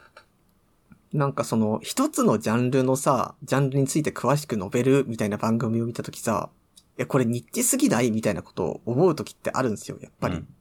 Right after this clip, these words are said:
Speaker 2: うん、うん。
Speaker 1: でも多分そこで重要なことってニッチかどうかではなくって、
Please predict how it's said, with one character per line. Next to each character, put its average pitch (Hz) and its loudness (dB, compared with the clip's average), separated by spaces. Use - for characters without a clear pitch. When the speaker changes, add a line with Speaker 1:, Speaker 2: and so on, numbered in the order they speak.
Speaker 2:
う 95 0
ん、 80 -2
う 76 0
ん。 69 -4
Speaker 1:
で 135 2
も 120 -2
多 - -2
分 127 -2
そ - -4
こ 214 4
で 226 2
重 175 6
要 175 6
な 170 4
こ 160 -2
と 170 2
っ - -2
て 110 -4
ニ 123 0
ッ - -8
チ - -12
か - 0
ど 113 2
う 113 2
か 113 -2
で 101 -2
は 110 -8
な 110 -8
く - -16
っ - -14
て、 95 -2